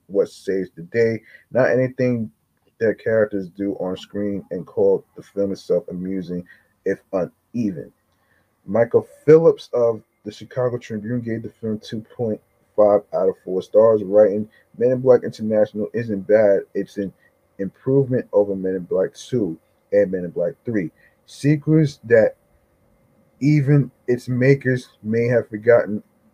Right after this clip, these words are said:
As a species, we appear destined to revisit the basic concept and renew the hunt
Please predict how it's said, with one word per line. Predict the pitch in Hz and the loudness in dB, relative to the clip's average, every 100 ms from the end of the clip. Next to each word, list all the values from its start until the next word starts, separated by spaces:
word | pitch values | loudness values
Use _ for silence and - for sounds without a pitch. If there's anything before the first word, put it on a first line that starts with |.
| _ _ - | _ _ 0
As | 120 127 127 | 4 4 2
a | |
species, | 120 - 135 147 147 151 156 143 | -4 -8 -2 -2 -2 0 0 0
we | 113 127 123 120 | -4 -6 -6 -4
appear | 139 - 131 131 | -6 -2 0 0
destined | 123 117 120 - 117 - | 0 0 0 -4 -10 -10
to | 107 | -12
revisit | 104 98 104 104 104 | -10 -8 -6 -6 -8
the | - | -12
basic | 87 98 98 92 - | -8 -6 -6 -12 -10
concept | 104 92 - 95 - | -8 -8 -6 -8 -8
and | 92 | -8
renew | 92 90 92 95 92 _ _ | -8 -10 -10 -10 -10 _ _
the | - | -20
hunt | - 120 | -6 -4